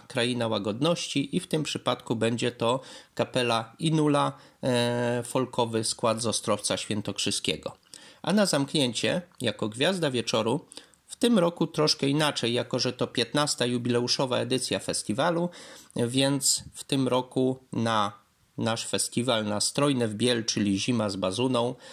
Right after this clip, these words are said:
mm, będzie koncert Hity Bazuny, na którym zabrzmią, e, piosenki laureatki pierwszych piętnastu, e, lat istnienia Pomorskiego Festiwalu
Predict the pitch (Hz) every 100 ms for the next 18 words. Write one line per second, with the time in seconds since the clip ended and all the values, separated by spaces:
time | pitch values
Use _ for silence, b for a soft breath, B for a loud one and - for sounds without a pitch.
0 | B B - 117 113 107 113 120 107 117
1 | - 107 110 - 110 110 - _ - 190
2 | - 143 139 139 139 104 - B B -
3 | 113 117 117 117 113 113 - 131 120 117
4 | 107 117 123 113 120 113 110 110 - 110
5 | 107 107 107 107 117 _ _ _ _ _
6 | _ - 101 - 143 147 - 123 - 117
7 | 113 110 107 120 127 - 127 127 B B
8 | B _ - 117 117 - 120 113 - _
9 | - 117 - - 110 107 - 110 107 -
10 | 95 98 101 104 95 98 - - 113 -
11 | 107 101 98 101 - _ - 104 101 104
12 | - 104 95 - - 95 - 95 80 78
13 | 87